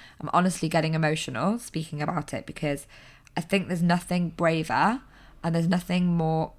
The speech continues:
inspiring than an individual who isn't willing to just accept where they are and who wants to make change, no matter what it looks like.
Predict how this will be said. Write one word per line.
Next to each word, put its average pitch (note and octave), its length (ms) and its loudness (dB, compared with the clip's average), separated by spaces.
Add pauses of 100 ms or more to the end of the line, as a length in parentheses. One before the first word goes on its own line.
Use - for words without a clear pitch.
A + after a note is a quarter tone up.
inspiring E3 880 0 (320)
than E3+ 120 -2
an E3+ 140 0
individual E3 800 0 (240)
who - 220 -4
isn't E3 400 0
willing D#3 380 0
to D#3 120 -6
just - 460 -6
accept - 720 -2 (460)
where D#3+ 180 4
they D3 140 2
are E3 400 4 (480)
and D3+ 420 2
who D#3+ 180 0
wants D#3 440 2
to - 120 -6
make D3 480 -6
change, C#3 600 -4
no D#3+ 120 0
matter D#3 240 4
what D#3+ 180 4
it - 100 -6
looks - 240 -10
like. - 400 -8